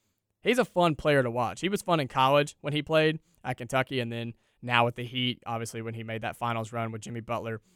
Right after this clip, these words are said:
with the Miami Heat. But he can play, man. He, and he plays hard. He's so good on the defensive end. He's lengthy, and he hustles. So I like that pick. I'm actually gonna go,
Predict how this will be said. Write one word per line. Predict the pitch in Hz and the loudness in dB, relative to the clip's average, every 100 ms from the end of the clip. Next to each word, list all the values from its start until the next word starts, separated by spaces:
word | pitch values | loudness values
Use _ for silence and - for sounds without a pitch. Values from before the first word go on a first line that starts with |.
| _ _ - | _ _ -8
with | 123 | -8
the | |
Miami | 123 123 117 | -2 -2 -2
Heat. | 120 120 | -2 -4
But | 117 113 _ _ _ _ | -4 -8 _ _ _ _
he | 127 135 - | -8 -4 -2
can | 131 | -4
play, | - 120 117 | -2 0 0
man. | 110 110 | -2 -8
He, | 123 127 | -2 -2
and | 110 | -2
he | 175 | -2
plays | 196 196 117 | 2 2 2
hard. | 123 135 113 110 | 4 4 4 -2
He's | 135 - | -6 0
so | 165 170 | 4 6
good | 165 | 6
on | 160 | 4
the | |
defensive | 143 139 143 131 123 | 0 -4 -6 -8 -6
end. | 123 | -6
He's | 117 117 | -8 -8
lengthy, | 127 131 131 131 _ _ _ _ | -8 -8 -10 -12 _ _ _ _
and | 123 | -2
he | 156 | 0
hustles. | 151 165 - 82 - _ | 4 4 2 -8 -18 _
So | - | 0
I | 143 | 4
like | 226 254 | 8 6
that | 233 202 | 6 2
pick. | - 156 - _ _ - | 2 0 0 _ _ 2
I'm | 160 | 4
actually | - 190 | 4 4
gonna | 185 170 | 4 4
go, | 170 170 170 | 8 8 8